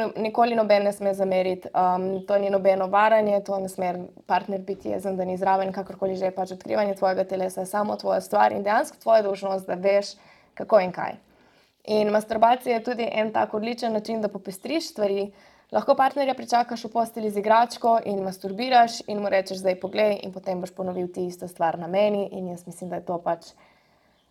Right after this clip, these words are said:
malo samozavesti bo potrebnih tukaj not, mogoče kakšna žlatna kapljica, ampak jaz mislim, da je to pač ena taka popestritev in tak prizor za partnerja, da,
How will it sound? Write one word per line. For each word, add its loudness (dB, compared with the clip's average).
malo 8
samozavesti 2
bo 0
potrebnih -2
tukaj -2
not, 4
mogoče 0
kakšna -2
žlatna 0
kapljica, 0
ampak -2
jaz -4
mislim, -8
da -4
je -8
to -4
pač -8
ena -6
taka -6
popestritev -4
in -4
tak 4
prizor 4
za -6
partnerja, 4
da, 0